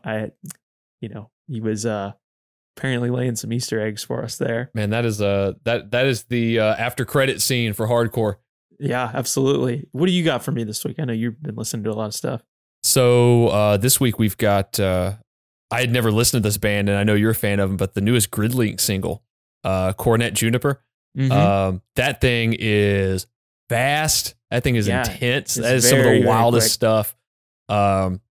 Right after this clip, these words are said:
Speaker 2: so that's been, I, I've been listening to that a lot. Uh, Cryptopsy, uh,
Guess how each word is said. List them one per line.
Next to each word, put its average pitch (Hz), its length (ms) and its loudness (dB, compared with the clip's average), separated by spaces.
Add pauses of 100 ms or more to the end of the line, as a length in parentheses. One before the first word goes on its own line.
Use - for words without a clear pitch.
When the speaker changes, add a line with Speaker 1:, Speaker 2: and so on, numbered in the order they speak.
(140)
Speaker 2:
so 117 80 -2
that's 117 200 0
been, 120 300 2 (340)
I, 110 260 -2
I've 113 80 0
been 110 120 2
listening 110 240 2
to 107 40 2
that 107 140 2
a 98 40 0
lot. 101 440 0 (260)
Uh, 101 400 2
Cryptopsy, 135 760 0 (440)
uh, 98 400 2